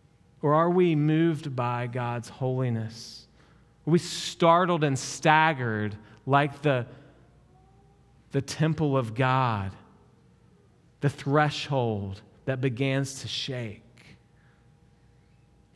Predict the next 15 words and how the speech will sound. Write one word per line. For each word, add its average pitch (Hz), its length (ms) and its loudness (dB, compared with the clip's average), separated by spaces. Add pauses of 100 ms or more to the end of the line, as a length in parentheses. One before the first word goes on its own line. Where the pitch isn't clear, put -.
(680)
Are 135 80 2
you 175 140 4
joining 180 520 4
in 180 320 4
with 160 120 2
the 156 80 0
twenty-four 170 580 2
elders 160 360 2
and 147 80 -2
the 147 60 2
four 160 260 0
living 156 280 2
creatures 151 460 -2
to 156 120 0
worship 151 640 -2